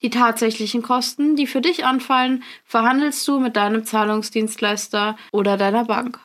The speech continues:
Siebtens, Amazon Pay. Amazon Pay bietet sich besonders dann an, wenn deine Zielgruppe bereits Amazon nutzt. Zahlungen werden direkt über das bestehende Amazon-Konto getätigt.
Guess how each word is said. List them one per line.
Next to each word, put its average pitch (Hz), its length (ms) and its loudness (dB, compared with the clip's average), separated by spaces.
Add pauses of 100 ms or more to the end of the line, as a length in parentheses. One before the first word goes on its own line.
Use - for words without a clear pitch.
Siebtens, 240 800 -2 (180)
Amazon 339 520 2
Pay. 208 420 -6 (260)
Amazon 320 480 2
Pay 240 300 2
bietet 269 320 -2
sich 240 160 0
besonders 196 460 -4
dann 185 200 -2
an, 262 240 0
wenn 254 140 0
deine 220 200 2
Zielgruppe 330 500 -2
bereits 220 360 -2
Amazon 220 480 0
nutzt. - 380 -8 (420)
Zahlungen 233 560 2
werden 220 220 2
direkt 233 320 0
über 320 160 0
das 254 200 -2
bestehende 220 500 2
Amazon-Konto 208 760 -4
getätigt. 233 720 -8